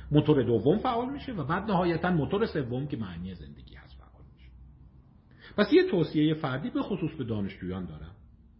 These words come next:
به افرادی دارم که ممکنه الان بگن دلمرده ایم، هیجان مثبت کم آوردیم، پولمون هم نمیرسه هیجانات مثبت مثلاً سفر تفریحی دور دنیا بریم که بعد اون هیجان منجر بشه که مثلاً ما یک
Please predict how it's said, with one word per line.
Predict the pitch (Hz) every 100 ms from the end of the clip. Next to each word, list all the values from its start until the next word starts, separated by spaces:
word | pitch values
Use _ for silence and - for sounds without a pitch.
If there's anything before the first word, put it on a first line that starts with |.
| -
به | 156 139
افرادی | 131 185 190 160
دارم | 147 139 131 127
که | - 127 120
ممکنه | 147 151 147 190 143
الان | 127 131
بگن | 131 127 123
دلمرده | 107 95 90 85
ایم، | 95 87 - _ - -
هیجان | 135 113 131 123
مثبت | 113 - 139
کم | - 110
آوردیم، | 101 76 78 - - - - - - - -
پولمون | 160 160 156
هم | 151
نمیرسه | 156 143 113 107
هیجانات | 110 113 107 113 113
مثبت | 113 107 - 113
مثلاً | 120 107 107 107 107 104 -
سفر | - 113 120 113
تفریحی | 110 110 - 107 113
دور | 113 110 110
دنیا | 104 98 95
بریم | 90 85 80 - -
که | 107
بعد | 123 131
اون | 151 123
هیجان | 120 123 127
منجر | 113 117 117
بشه | 113 113
که | 113
مثلاً | 110 104 110
ما | 117 110
یک | 113 -